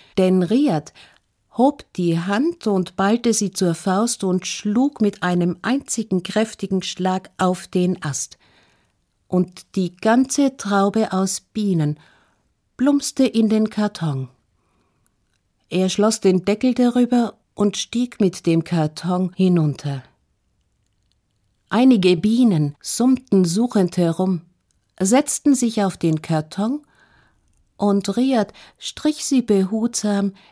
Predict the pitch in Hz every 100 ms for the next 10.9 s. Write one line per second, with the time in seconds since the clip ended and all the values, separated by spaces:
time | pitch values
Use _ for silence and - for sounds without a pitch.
0 | - 196 190 196 202 190 185 185 170 180
1 | 147 139 135 - _ _ _ _ _ _
2 | _ _ _ _ _ _ _ _ _ -
3 | 165 190 190 - 220 226 202 180 170 180
4 | 196 190 165 151 151 170 156 185 180 175
5 | - 165 156 156 156 175 170 151 - 147
6 | 151 151 - _ _ _ _ _ _ _
7 | - - 240 240 226 196 185 208 220 208
8 | 190 185 185 170 156 143 139 - _ _
9 | _ _ _ _ _ _ _ _ _ _
10 | _ _ _ _ _ - 170 156 135